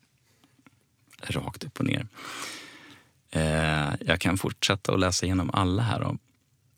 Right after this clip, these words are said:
Eh, nästa lyder: "Söder är så härligt bohemiskt. Därför har vi specialiserat oss på Östermalm."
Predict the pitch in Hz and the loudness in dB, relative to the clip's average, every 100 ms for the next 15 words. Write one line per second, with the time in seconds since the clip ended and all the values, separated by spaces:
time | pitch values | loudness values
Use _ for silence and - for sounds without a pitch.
0 | _ - 95 82 78 90 92 - - 87 | _ -4 0 0 2 2 4 2 2 2
1 | 87 90 - 92 - - _ _ _ _ | 2 2 2 2 0 -4 _ _ _ _
2 | _ - - 123 120 95 92 85 76 98 | _ 0 6 8 8 8 4 4 4 4
3 | 85 - 104 87 85 90 98 85 95 90 | 4 4 4 4 2 0 -2 2 2 2
4 | - - - - - - 113 101 98 87 | 0 -4 -8 -18 -10 6 6 8 6 6
5 | 80 - 78 - 76 - - - 69 - | 6 2 0 2 2 2 2 2 0 0
6 | - - - - - 80 - 104 | 0 2 0 2 0 0 -2 -8